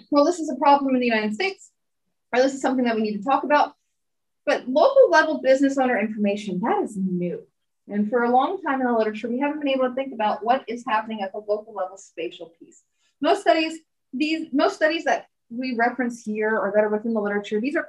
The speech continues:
country-based studies where we look at the whole system. Or it might have just one or two cities looking at individual neighborhoods, but not being able to think distinctly in between different cities. So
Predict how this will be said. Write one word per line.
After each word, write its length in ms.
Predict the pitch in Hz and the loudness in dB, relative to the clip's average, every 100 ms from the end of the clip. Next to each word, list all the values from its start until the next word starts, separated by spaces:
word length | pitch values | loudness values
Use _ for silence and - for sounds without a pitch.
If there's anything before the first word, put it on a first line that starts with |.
| - | -4
country-based 760 | 262 269 - 240 214 202 202 - | 0 0 -2 -6 -2 -2 -2 -4
studies 480 | 165 156 170 - - _ | -4 -4 -10 -20 -20 _
where 240 | 190 208 220 | -4 -2 -2
we 140 | 226 | 0
look 160 | 302 294 | 0 -2
at 100 | - | -8
the 60 | _ | _
whole 160 | - 233 | -2 -2
system. 460 | - 208 - - _ _ - _ - | -2 -10 -10 -14 _ _ -20 _ 4
Or 300 | 330 330 294 | 8 8 8
it 160 | 262 | 4
might 260 | 277 285 269 | 4 4 2
have 260 | 277 269 247 | 2 2 0
just 200 | 254 202 | -6 -4
one 420 | 196 247 262 262 | -2 2 4 2
or 140 | 240 | 0
two 260 | - - 233 | -6 -8 -8
cities 420 | 233 - - - | -8 -10 -12 -6
looking 280 | 208 214 240 | -6 -2 -4
at 80 | 220 | -4
individual 520 | 226 226 220 220 214 | -6 -4 -4 -4 -4
neighborhoods, 540 | 208 208 196 170 - - | -4 -4 -8 -20 -14 -6
but 100 | 226 | -2
not 180 | 294 | -2
being 220 | 339 302 277 | -2 -4 -4
able 180 | 262 269 | -6 -8
to 180 | 240 226 _ | -12 -14 _
think 280 | 247 262 - | -2 -2 -8
distinctly 760 | 233 - - 269 330 175 165 - | -16 -16 -8 -8 -6 -6 -6 -6
in 80 | 220 | -8
between 380 | 220 - 202 | -8 -6 -6
different 320 | 180 175 175 - | -6 -10 -16 -14
cities. 420 | - - - _ _ _ _ _ _ _ _ | -12 -12 -16 _ _ _ _ _ _ _ _
So 460 | - 381 370 - | 4 6 6 2